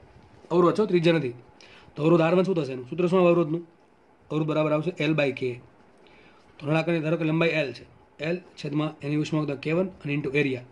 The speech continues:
એરિયા કયો લેવો આપણે? આર છેદનો. તો જો આર છેદનો એરિયા થશે આ, આ ગોળાકાર ભાગ. કેટલો એરિયા થાય? પાઈ આર સ્ક્વેર. કેટલો થાય? પાઈ, હું સ્મોલ આર કરી દઉં, ચલો, પ-, પાઈ સ્મોલ આર વન સ્ક્વેર.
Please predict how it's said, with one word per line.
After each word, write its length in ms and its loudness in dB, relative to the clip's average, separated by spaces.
એરિયા 200 6
કયો 120 0
લેવો 120 2
આપણે? 120 -6
આર 160 -4
છેદનો. 280 -12
તો 420 -20
જો 60 -2
આર 160 0
છેદનો 200 0
એરિયા 140 2
થશે 180 -2
આ, 140 -4
આ 360 -18
ગોળાકાર 360 0
ભાગ. 160 -12
કેટલો 180 4
એરિયા 180 4
થાય? 140 -8
પાઈ 200 0
આર 120 -2
સ્ક્વેર. 240 -14
કેટલો 120 -4
થાય? 200 -4
પાઈ, 220 -4
હું 220 -6
સ્મોલ 220 4
આર 80 2
કરી 120 -8
દઉં, 120 -10
ચલો, 140 -8
પ-, 320 -16
પાઈ 220 -2
સ્મોલ 300 -4
આર 120 -6
વન 140 -6
સ્ક્વેર. 220 -14